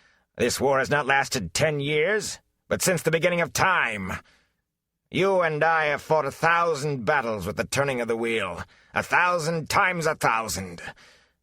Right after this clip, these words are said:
And we will fight until time dies and the shadow is triumphant. He finished in a shout, with a raised fist,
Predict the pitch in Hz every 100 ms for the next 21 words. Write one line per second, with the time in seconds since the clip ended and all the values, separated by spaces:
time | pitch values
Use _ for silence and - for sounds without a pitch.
0 | _ _ _ 82 104 123 98 123 131 123
1 | 127 123 - 135 139 127 90 131 139 143
2 | 165 185 127 131 127 - 151 151 151 151
3 | - 196 202 196 139 123 - - _ _
4 | _ _ _ _ _ _ _ _ _ -
5 | 78 - 107 85 76 71 - 92 73 98
6 | - 64 71 90 90 78 - 117 131 -